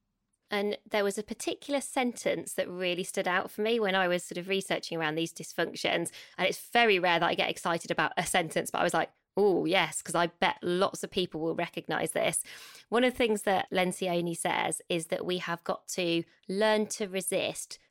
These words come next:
the law of consensus and certainty, because it actually gets in the way in, in all sorts of ways. When I read that, I was like, with the people that I've worked with and for myself,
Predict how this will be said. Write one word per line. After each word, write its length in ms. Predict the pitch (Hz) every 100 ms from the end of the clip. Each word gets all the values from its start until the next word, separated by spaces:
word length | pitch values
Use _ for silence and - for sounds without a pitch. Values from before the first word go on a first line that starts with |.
| -
the 80 | 175
law 560 | 180 190 175 - 170 - _ _ -
of 160 | 170
consensus 840 | - 190 - 190 170 - 160 160 - -
and 180 | 165 160
certainty, 760 | - 156 151 - - 175 131 - -
because 220 | 196 208
it 160 | - -
actually 240 | 202 - 196
gets 200 | - -
in 60 |
the 80 | 180
way 180 | 175 165
in, 120 | 160 -
in 120 | 175
all 140 | 180
sorts 320 | 160 170 -
of 100 | 160
ways. 320 | 170 165 240 - - - - - _
When 160 | 208 220
I 60 |
read 200 | 214 226 202
that, 120 | -
I 60 |
was 100 | 175
like, 160 | 170 165 - _ _
with 140 | 196 175
the 60 |
people 340 | - 254 - 220
that 100 | -
I've 160 | 196
worked 320 | 202 180 - -
with 420 | 170 - 165 -
and 160 | 180 175
for 120 | -
myself, 600 | 170 165 180 170 165 -